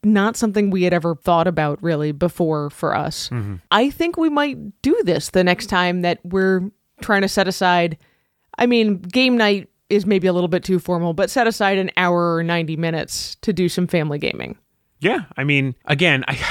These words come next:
Speaker 2: I think the key here is to find the glue, right? So if everybody's playing the same game together, that's very easy. But in a context like this, where we're talking about playing two separate games, what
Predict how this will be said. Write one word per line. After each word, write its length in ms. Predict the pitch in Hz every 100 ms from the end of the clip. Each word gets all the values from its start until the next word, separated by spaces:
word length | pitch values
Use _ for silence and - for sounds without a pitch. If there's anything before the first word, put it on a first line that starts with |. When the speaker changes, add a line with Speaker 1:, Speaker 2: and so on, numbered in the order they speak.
| - 160
Speaker 2:
I 100 | 160
think 260 | 208 208
the 120 | - 170
key 320 | - 220 208
here 180 | 180 160
is 120 | -
to 80 | 135
find 320 | 147 131 127
the 40 |
glue, 400 | 107 113 101 90 - - _ -
right? 220 | 107 104 -
So 200 | 139 127
if 260 | 117 - -
everybody's 460 | 131 165 165 165
playing 300 | - 156 143
the 60 | 127
same 220 | - 123
game 200 | 120 160
together, 440 | 151 151 143 139 - - _ -
that's 180 | 113
very 260 | - 127 113
easy. 360 | 113 98 92 -
But 240 | - 120 110
in 320 | 131 120 120 -
a 80 |
context 380 | 120 120 117 110
like 160 | 113 -
this, 340 | 202 185 - -
where 340 | 127 120 120
we're 280 | 113 117 113
talking 360 | 113 110 117 131
about 240 | 120 117
playing 220 | 127 120
two 100 | 117
separate 320 | 127 127 123 117
games, 320 | 160 139 - _ - _
what 320 | 120 123 175